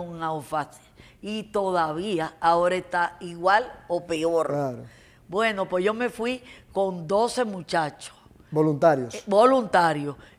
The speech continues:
Speaker 1: en un camión, y el señor Ramón Ortiz, que era el síndico en aquel tiempo,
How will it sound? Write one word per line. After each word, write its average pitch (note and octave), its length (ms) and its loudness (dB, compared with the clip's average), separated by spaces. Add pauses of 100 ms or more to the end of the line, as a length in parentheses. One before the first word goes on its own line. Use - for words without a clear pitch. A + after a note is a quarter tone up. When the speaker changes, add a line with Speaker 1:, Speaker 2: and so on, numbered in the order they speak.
(120)
Speaker 1:
en G3+ 260 0
un C#4 260 0
camión, G#3 840 2 (460)
y B3 220 0
el B3 140 2
señor A#3+ 480 2
Ramón A3 400 2
Ortiz, G#3+ 420 -4
que G#3+ 140 -4
era A3 100 0
el F#3+ 140 -2
síndico F3+ 600 -4
en E3+ 100 -6
aquel E3+ 320 -2
tiempo, E3+ 420 -6